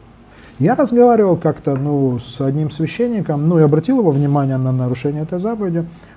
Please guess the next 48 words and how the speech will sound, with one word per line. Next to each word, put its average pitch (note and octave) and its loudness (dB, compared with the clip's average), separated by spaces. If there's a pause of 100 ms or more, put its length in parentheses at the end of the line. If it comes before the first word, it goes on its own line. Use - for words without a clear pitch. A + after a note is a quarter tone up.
Ну, A#3+ 4
они G#3 4
все - 0
время G3 2
одну E3+ 4
и - 0
ту F3+ -2
же F3+ -2
штуку A3 -2
рассказывают. F3+ 0 (200)
Я F3+ 2
не G#3 6
в F3 4
осуждении F3 2
щас E3 -2
это D#3+ 0
говорю, E3+ 2
я D#3+ 4
просто D#3 0
констатирую C#3+ 0
факт. E3 -6
Они D#3+ 2
говорят: E3+ 4
«Ну, G3 0
это G3+ 0
для E3+ 2
того, F3 0
чтобы D#3+ 0
людям D#3 4
было C3+ 2
легче, B2+ -2
да, A#2 -8 (480)
обратиться B2 -4 (960)
к A#2+ -4
Богу». A2+ 0
Я, B2+ -2 (200)
ну, E3+ 0
говорю: C#3 4
«Окей, A3+ 0
тогда D3 2
пускай G3 0
будет, D#3+ 4 (400)
э, C3 -2
икона D#3+ 4
Иисуса C#3 2
Христа, F#3 -2
и A#3+ 2
все». E3 -2